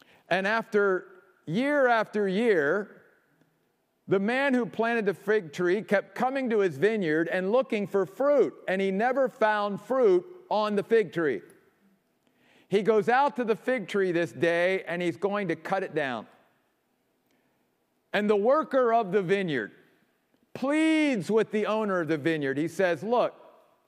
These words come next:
just give it a little bit more time. Just, just another opportunity. Let, let me fertilize it. Let, let me care for it one more year.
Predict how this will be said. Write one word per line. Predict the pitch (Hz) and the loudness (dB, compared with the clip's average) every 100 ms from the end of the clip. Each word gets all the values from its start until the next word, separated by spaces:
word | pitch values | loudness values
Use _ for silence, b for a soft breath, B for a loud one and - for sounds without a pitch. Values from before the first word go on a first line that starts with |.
| _ _ _ _ _ _ b b b b b | _ _ _ _ _ _ b b b b b
just | 220 - - | -4 -4 -4
give | 208 | -2
it | 165 | -2
a | 147 | -4
little | 147 165 220 208 | -4 -2 -2 -2
bit | 165 175 170 | -2 -4 -4
more | 156 | -6
time. | 147 151 120 120 - - _ _ _ _ _ _ _ _ _ _ _ | -6 -10 -14 -14 -18 -20 _ _ _ _ _ _ _ _ _ _ _
Just, | 190 - - | -4 -2 -2
just | 233 - - _ _ 165 | -2 -4 -20 _ _ -6
another | 175 190 240 254 247 | -4 -2 0 0 0
opportunity. | - 196 202 202 185 214 190 147 - B | -2 -6 -4 -4 -4 -2 -2 -2 -4 B
Let, | 196 233 | -2 0
let | 247 254 | 0 0
me | 262 | -2
fertilize | 233 - 254 262 247 240 233 233 | -2 0 2 2 2 2 2 2
it. | 233 226 | 2 0
Let, | 226 226 | -2 -2
let | 233 269 | -2 -2
me | 269 | -2
care | 185 247 240 | -2 -2 -2
for | 226 208 | 0 0
it | 175 | 2
one | 214 277 302 | 2 0 0
more | 302 285 | 0 2
year. | 262 180 | 2 2